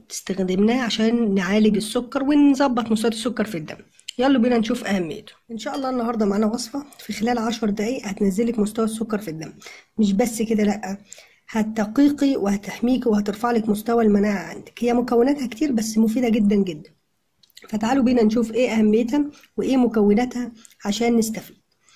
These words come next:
اللي مش مشترك بقى في القناة ينزل يشترك، واللي مش مفعل الجرس ينزل يفعله عشان يوصل له كل جديدنا وكل الفيديوهات اللي بنعملها جديدة تنزل لكم على طول. يلا بينا نشوف إيه المكونات اللي معانا دي.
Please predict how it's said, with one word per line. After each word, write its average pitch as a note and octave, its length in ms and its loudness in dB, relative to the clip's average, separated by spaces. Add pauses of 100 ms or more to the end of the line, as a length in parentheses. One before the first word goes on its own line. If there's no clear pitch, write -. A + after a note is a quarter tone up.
(380)
اللي A3+ 120 6
مش A#3 160 2
مشترك B3 260 0
بقى A#3 180 0
في A3+ 60 -2
القناة A3 260 0
ينزل A3 280 2
يشترك، B3 380 -2
واللي G#3 140 2
مش G3+ 160 -2
مفعل A3+ 260 0
الجرس G#3 340 2
ينزل B3+ 260 2
يفعله A#3+ 320 -2
عشان A3+ 220 0
يوصل A#3 300 0
له A3+ 60 2
كل A#3 200 0
جديدنا B3+ 480 2 (300)
وكل D4 260 4
الفيديوهات A3+ 440 4
اللي G#3+ 140 2
بنعملها G3+ 480 -2
جديدة C4 300 2
تنزل G#3 380 2
لكم A3+ 180 0
على F#3 180 -4
طول. - 220 -18 (840)
يلا C4+ 240 2
بينا B3+ 180 2
نشوف A#3+ 340 -2
إيه C4+ 140 0
المكونات G#3+ 680 0
اللي F#3 140 0
معانا F#3 260 -2
دي. - 160 -16